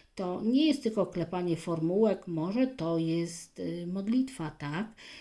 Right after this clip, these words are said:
E, dla niektórych, e, może to być, e, moi drodzy, e, joga, dla niektórych może to być, e, całkiem, e, co innego, tak? E, zależy,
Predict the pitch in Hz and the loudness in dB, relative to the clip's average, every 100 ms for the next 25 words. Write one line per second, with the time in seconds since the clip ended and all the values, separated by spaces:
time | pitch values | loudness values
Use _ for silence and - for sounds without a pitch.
0 | - 190 165 156 156 165 165 165 - 185 | -12 -6 -4 -2 0 2 0 -2 -6 -4
1 | 185 196 - - 175 165 160 151 156 165 | -2 -2 -6 -4 -2 0 2 2 2 0
2 | 170 175 170 156 151 165 156 156 - - | 0 -2 -4 -6 -4 -2 -2 -4 -10 -6
3 | 165 156 156 156 156 160 165 160 160 160 | -2 -2 0 0 -2 -2 0 -2 -2 -6
4 | 147 - 165 165 - - - - - 170 | -8 -6 -6 -4 -6 -16 -20 -20 -8 -2
5 | 151 151 - - _ _ _ - 165 170 | 0 -2 -6 -16 _ _ _ -6 2 2
6 | 170 180 131 - 160 165 165 156 - 196 | 2 0 -2 -6 -4 0 2 0 -2 -4
7 | 180 170 170 160 151 151 160 156 151 147 | -2 -2 -2 -2 0 0 -2 -2 -6 -4
8 | 165 156 - - - 165 160 160 165 - | -2 -4 -6 -12 -10 -6 -6 -6 -8 -10
9 | - 220 226 233 202 190 180 175 175 170 | -2 2 2 2 2 2 2 2 2 0
10 | 180 175 180 180 196 175 147 127 - 170 | -2 -2 0 0 -2 -2 -6 -10 -8 -6
11 | - - - - - - - 185 170 165 | -8 -14 -16 -14 -14 -14 -4 0 0 0
12 | 180 196 208 202 190 196 190 | 2 4 4 2 4 4 4